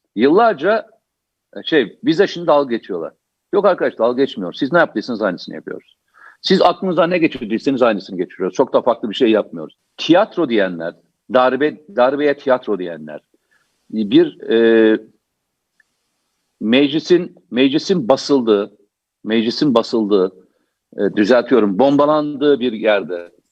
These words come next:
e, insanlarımızın şehit edildiği, tanklarla, helikopterlerle, uçaklarla bombalandığı, insanların üzerine tarandığı, insanların tarandığı, binlerce insanın yaralandığı, yüzlerce insanın şehit olduğu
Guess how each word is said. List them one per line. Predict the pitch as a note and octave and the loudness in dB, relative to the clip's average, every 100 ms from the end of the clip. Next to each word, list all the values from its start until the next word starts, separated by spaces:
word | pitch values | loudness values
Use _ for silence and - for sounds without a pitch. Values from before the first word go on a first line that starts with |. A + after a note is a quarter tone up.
| _ _ _ - | _ _ _ -14
e, | F2+ F2 C2+ - - - _ _ _ _ _ _ _ _ | -10 -6 -6 -8 -10 -14 _ _ _ _ _ _ _ _
insanlarımızın | A#2+ B2+ - E3 F3 F3+ F#3 E3+ F#3 | -2 2 4 2 2 2 0 -4 -4
şehit | - D3 D#3 | 2 2 2
edildiği, | C#3+ B2+ G2 F2+ E2+ - - | 2 -2 0 0 -2 -4 -4
tanklarla, | B2+ C3 - D3+ D3 C#3+ C3+ - _ _ _ _ _ _ | -2 0 2 2 4 2 2 -2 _ _ _ _ _ _
helikopterlerle, | B2 B2+ C#3 - C#3+ C3 C#3 C#3 B2+ A2+ A2+ - | -10 -4 -2 0 2 2 4 2 2 0 -2 -6
uçaklarla | - C#3+ B2+ D3 C#3+ D3 A#2 | -6 -2 0 2 2 2 -2
bombalandığı, | A2 G#2 G2 F#2 D#2+ D#2 D#2 _ _ _ _ _ | -4 -4 -2 -4 -6 -10 -12 _ _ _ _ _
insanların | A#2 C3 E3 D#3 E3+ | -4 2 2 2 0
üzerine | D#3 C#3 D3 C#3+ D#3 | -2 0 2 2 0
tarandığı, | - B2+ C3 C3+ B2+ | 0 0 0 0 0
insanların | B2 B2 C3 C3+ C#3 | 0 0 0 0 0
tarandığı, | - A2+ A2+ G#2+ F#2 E2+ - _ _ _ _ _ A#2 | 2 2 0 0 -2 -2 -8 _ _ _ _ _ 0
binlerce | C3+ D#3 F3 E3+ | 4 4 4 0
insanın | D#3 E3 D3 | -2 0 2
yaralandığı, | C#3 C#3+ C#3 C#3+ | 4 4 2 0
yüzlerce | C#3 B2+ D3+ E3 D3 | -2 2 4 4 2
insanın | C#3+ C3+ C3 | -2 -2 -4
şehit | - C3+ C#3+ | 0 2 4
olduğu | C3+ G#2+ G2+ F#2+ | 2 2 2 2